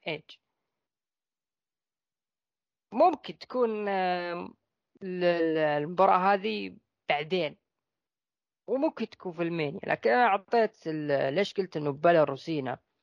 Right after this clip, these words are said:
لأنهم دخلوا بالور في الصورة بس. لو إنهم ما دخلوا بالور في الصورة، كان ممكن نقول سينا وسيث رولينز،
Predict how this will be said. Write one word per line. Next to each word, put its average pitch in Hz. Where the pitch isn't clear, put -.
لأنهم 240
دخلوا 208
بالور 170
في 147
الصورة 143
بس. 135
لو 208
إنهم 208
ما 226
دخلوا 185
بالور 151
في 139
الصورة، 143
كان 220
ممكن 233
نقول 185
سينا 196
وسيث 170
رولينز، 156